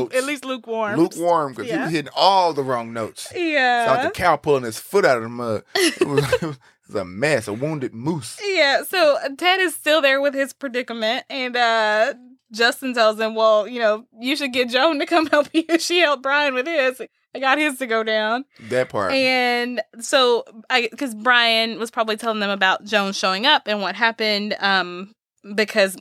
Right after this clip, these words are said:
Speaker 2: Michael makes some comment, you know, "She'll come around." And Brian's still a little bit just,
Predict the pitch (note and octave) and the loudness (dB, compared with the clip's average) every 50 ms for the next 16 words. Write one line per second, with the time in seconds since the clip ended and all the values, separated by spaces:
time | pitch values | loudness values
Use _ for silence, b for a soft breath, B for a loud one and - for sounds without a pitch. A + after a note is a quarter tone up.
0 | - - A3 G#3+ G#3+ G#3 G#3 G3 G3 F3+ - - - G3 F#3+ G3 F#3 F3 F3 E3 | -12 -4 0 0 0 0 0 -2 -2 -4 -4 -6 -8 -6 -2 -2 -2 -2 -2 -4
1 | E3 F3 F#3 F#3 F#3 F3 - - G#3 F#3 - A3 G3 F#3 F3+ F#3+ A#3 C#4 C4+ A3+ | -8 -8 -6 -6 -6 -4 -4 -4 -4 -2 -2 -4 -4 -2 0 0 2 4 4 4
2 | G3+ F#3+ G3 G#3 _ _ _ _ _ _ _ _ _ _ _ _ _ _ G#3+ A3+ | 4 2 0 -4 _ _ _ _ _ _ _ _ _ _ _ _ _ _ 0 2
3 | A3+ A3 G#3+ G#3 G3+ G3 F#3+ F#3+ F#3+ G3 - - _ A3+ A3 B3 C4+ F4+ A4 A4 | 2 4 4 2 2 0 -2 -4 -6 -8 -10 -12 _ -6 0 0 0 2 0 -4
4 | - - - E4+ F4 E4+ D#4+ D4 C#4 C4+ C4 B3 A#3 G#3+ G#3+ G#3+ G3 E3+ G3 F#3+ | -6 -6 -2 0 0 2 2 2 0 0 0 -2 -2 -2 0 0 0 -2 -6 -10
5 | G#3 G#3 - - - | -12 -10 -12 -12 -16